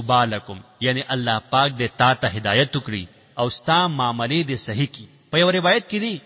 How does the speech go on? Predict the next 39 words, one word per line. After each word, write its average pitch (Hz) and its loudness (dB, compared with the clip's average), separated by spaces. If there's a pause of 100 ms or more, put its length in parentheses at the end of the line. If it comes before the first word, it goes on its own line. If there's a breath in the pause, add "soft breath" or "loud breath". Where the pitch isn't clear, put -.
(180)
چې - -4
هغه 139 2
دې 175 -4
ووایي 202 -2 (220)
یغفر 151 0
الله 147 4
لنا 131 2
ولکم، 117 -2
یعنی 104 -6
الله 110 -2
پاک 135 2
دې 113 -4
مونږ 160 -2
او 135 2
تاسو 120 -2
وبخي. 101 -8 (500)
مفتی 185 4
احمد 175 0
یار 160 4
خان 208 2
نعیمی 170 0
رحمت 160 -2
الله 127 0
علیه 123 -2
فرمای، 151 0 (200)
پرنجې 147 4
د - 2
الله 117 0
پاک 135 0
نعمت 110 0 (120)
دی، 92 -6 (100)
لہذا 117 0
په 107 -10
دې 123 0
باندې 123 0 (300)
د - -4 (100)
الله 123 4 (100)
حمد 170 2
یعنی 123 -2